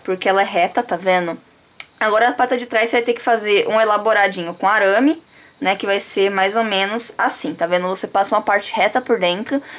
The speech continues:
pra saber onde vai o arame, aí você corta o arame nesse formato, deixando um pouquinho pra ele ir pra dentro do personagem, né? Igualzinho também com o palito de dente, tá vendo? O palito de dente vai mais ou menos aqui,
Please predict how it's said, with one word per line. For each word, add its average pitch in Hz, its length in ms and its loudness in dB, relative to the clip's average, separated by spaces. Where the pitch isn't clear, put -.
pra - 140 -2
saber 190 200 0
onde 185 120 -2
vai 190 140 2
o 202 40 4
arame, 262 300 4
aí 247 60 2
você 226 220 0
corta 190 300 0
o - 20 2
arame 180 200 0
nesse 180 180 -4
formato, 220 480 0
deixando 240 580 0
um 208 80 -4
pouquinho 190 540 -4
pra 180 160 -4
ele 160 140 -2
ir 160 60 -4
pra 185 200 0
dentro 214 320 -2
do 233 80 -10
personagem, 180 640 -2
né? 180 220 -2
Igualzinho 190 640 0
também 180 360 -2
com 180 240 -2
o 180 60 0
palito 180 320 -2
de 180 100 -2
dente, 190 340 0
tá 170 120 -8
vendo? 165 220 -6
O - 20 -12
palito 160 320 -8
de 175 80 -12
dente 165 200 -8
vai 160 100 -8
mais 160 180 -6
ou 185 60 -8
menos 170 200 -6
aqui, - 420 0